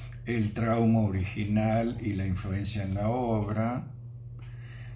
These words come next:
la relación entre arte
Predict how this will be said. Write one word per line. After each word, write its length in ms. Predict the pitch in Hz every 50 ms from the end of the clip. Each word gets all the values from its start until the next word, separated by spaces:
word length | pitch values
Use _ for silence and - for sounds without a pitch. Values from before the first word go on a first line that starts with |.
| - -
la 200 | - 107 107 107
relación 680 | 104 107 107 104 104 107 104 - - 127 127 127 131 117
entre 420 | - 117 113 110 101 107 110 107 110
arte 920 | 110 110 113 113 117 117 117 110 - - - 120 117 120 120 120 - -